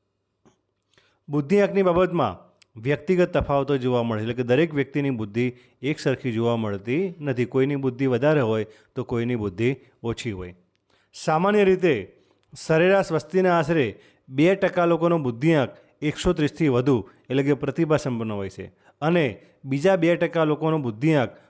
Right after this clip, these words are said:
સિત્તેરથી ઓછો જોવા મળે છે, એટલે કે જેઓ અતિમંદ બુદ્ધિના બાળકો કહેવાય છે. એટલે કે દર સોમાંથી બે વ્યક્તિ પ્રતિભા સંપન્ન હોય છે અને દર સોમાંથી બે વ્યક્તિ અતિમંદ બુદ્ધિવાળા બાળકો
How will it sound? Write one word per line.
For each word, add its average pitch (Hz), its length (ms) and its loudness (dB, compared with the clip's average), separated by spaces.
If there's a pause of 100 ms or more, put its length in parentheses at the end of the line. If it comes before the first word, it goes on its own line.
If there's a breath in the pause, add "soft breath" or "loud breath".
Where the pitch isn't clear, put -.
સિત્તેરથી 147 580 -2
ઓછો 143 320 0
જોવા 123 240 2
મળે 117 200 -2
છે, 110 60 -6
એટલે 127 140 -4
કે 131 120 -2
જેઓ 131 400 0 (300 loud breath)
અતિમંદ 139 480 -4
બુદ્ધિના 120 480 -4
બાળકો 113 880 -6
કહેવાય 113 300 -8
છે. 98 160 -14
એટલે 170 400 -2
કે 147 400 -2 (1040)
દર 175 220 0
સોમાંથી 180 600 2 (200 loud breath)
બે 156 280 4
વ્યક્તિ 170 300 0
પ્રતિભા 160 380 0
સંપન્ન 156 340 -2
હોય 135 180 2
છે 131 200 2 (300 loud breath)
અને 131 180 -2
દર 127 200 0
સોમાંથી 120 540 -4 (280 soft breath)
બે 127 260 -2
વ્યક્તિ 127 500 -6 (220)
અતિમંદ 127 440 -6
બુદ્ધિવાળા 101 520 -8
બાળકો 98 760 -8